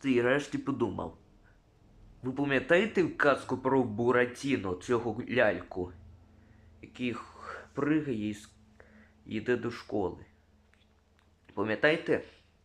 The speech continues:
Якщо пам'ятаєте, ставте лайк і підпишіться. Натисніть на дзвіночок. Ось. Ось такі от діла.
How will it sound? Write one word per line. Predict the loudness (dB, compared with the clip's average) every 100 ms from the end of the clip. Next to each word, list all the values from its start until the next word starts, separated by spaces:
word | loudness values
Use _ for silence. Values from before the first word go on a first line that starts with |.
| _ _ _ _ _ _ _ _ -14
Якщо | -6 -4
пам'ятаєте, | -2 -4 0 0 0 0 -2 -2 _ _ _
ставте | 2 2 4 0
лайк | 0 -4 -6 -16 -4
і | -4
підпишіться. | -4 -10 -10 -8 -14 -14 -16 -18 _ _ _ -14
Натисніть | -6 -6 -6 -8 -6
на | -8
дзвіночок. | -4 -6 -6 -10 -14 -20 -20 -20 -20 _ _ _ _ _ _ _
Ось. | -4 -4 -4 -14 -20 _ _ _ _ -18 -18 _ 0
Ось | 2 2 -2
такі | -6 -2 0
от | 0
діла. | -2 -6 -6